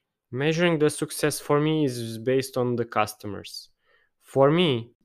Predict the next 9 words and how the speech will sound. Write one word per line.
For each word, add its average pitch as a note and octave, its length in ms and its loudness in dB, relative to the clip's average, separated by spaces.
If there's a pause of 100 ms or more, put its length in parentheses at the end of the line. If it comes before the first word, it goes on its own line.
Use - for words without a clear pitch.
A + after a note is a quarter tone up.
(380)
that's C#3+ 280 4
the C3+ 140 4
most C3+ 320 2
important A2+ 560 0
thing. G2+ 220 -4 (880)
Because B2 360 2
honestly, C3 640 0
I A2+ 140 2
don't C3 420 -2